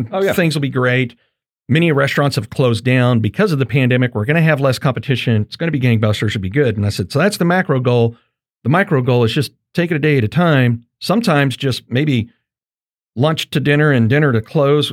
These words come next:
Speaker 2: you know, sometimes hour by hour." I said, "You're gonna be fine." And in the amount of trust and love, this guy, like, every time we get off the phone, he's like, "Man, I love you." And I was like, "I love you too, brother."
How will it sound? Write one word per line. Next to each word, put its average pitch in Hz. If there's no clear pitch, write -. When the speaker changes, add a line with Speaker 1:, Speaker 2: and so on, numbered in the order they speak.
Speaker 2:
you 147
know, 127
sometimes 160
hour 143
by 135
hour." 139
I 127
said, 117
"You're 131
gonna 170
be 143
fine." 131
And 123
in 131
the 127
amount 147
of 113
trust -
and 104
love, 117
this -
guy, 117
like, 107
every 180
time 190
we 165
get 156
off 139
the -
phone, 131
he's 147
like, 113
"Man, 156
I 143
love 131
you." 123
And 110
I -
was 127
like, 139
"I 247
love 247
you 147
too, 147
brother." 78